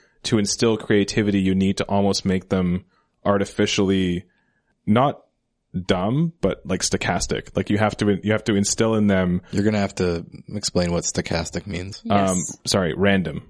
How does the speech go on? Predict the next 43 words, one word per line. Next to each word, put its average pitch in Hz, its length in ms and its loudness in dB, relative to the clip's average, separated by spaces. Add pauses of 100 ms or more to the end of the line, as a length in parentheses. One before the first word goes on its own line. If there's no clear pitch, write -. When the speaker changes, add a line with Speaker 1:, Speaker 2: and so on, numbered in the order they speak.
(120)
Speaker 1:
So - 200 -2
Speaker 2:
Oh, - 20 2
okay. 113 120 0
Speaker 1:
basically, 104 520 2
as 98 200 -2
opposed 110 440 0
to 107 160 4
the 95 100 0
traditional 101 480 0
approach 95 400 -2
you 92 60 0
would 90 100 0
take - 320 -2
to, 104 100 0
for - 140 -4
instance, 92 260 -4
a 92 40 0
software 90 400 0
design 87 400 -2
where 87 100 0
you'd 87 160 0
say, 87 340 0 (440)
"Do 117 160 4
a 127 60 4
bunch 117 240 2
of 110 100 0
things, 98 720 0
take 107 180 -2
a 110 40 -2
bunch 98 240 -2
of 95 60 0
measurements, 90 760 0
make 98 240 0
some 95 180 0
rational 92 300 2
decisions 95 400 0
based 92 260 -2
on 92 80 0
what 87 120 0
you've 90 120 0
observed 90 460 -2
and 85 140 0
measured." 85 360 -2